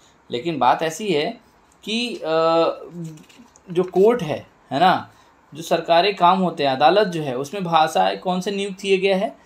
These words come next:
या तो अंग्रेजी या फिर उर्दू, ठीक है। "Except भाई वीर सिंह and धनी राम, few of us write in Punjabi।" माने कि,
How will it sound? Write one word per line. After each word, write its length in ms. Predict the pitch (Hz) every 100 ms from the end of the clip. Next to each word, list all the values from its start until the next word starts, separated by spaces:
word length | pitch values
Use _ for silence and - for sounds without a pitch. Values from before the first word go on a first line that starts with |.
| _ _ _
या 100 | 151
तो 160 | 165 202
अंग्रेजी 560 | 196 202 220 220 151 110
या 100 | 113
फिर 160 | -
उर्दू, 420 | 120 190 196 214 220 _ _ _ _ _ -
ठीक 160 | 262
है। 140 | - - _ _ -
"Except 480 | 180 - 269 269 - _ _ _ _ _ _ _ 147
भाई 340 | 135 151 190 180 135 135 147
वीर 300 | 151 208 254
सिंह 380 | 240 220 208 190
and 120 | 175
धनी 220 | 147 170
राम, 300 | 165 123 170 - _ _ _ _ -
few 180 | 269 262
of 160 | - 185
us 160 | 147 160
write 400 | - 156 160 170
in 100 | 156 135
Punjabi।" 420 | 123 117 110 120
माने 200 | 143 170
कि, 260 | 190 190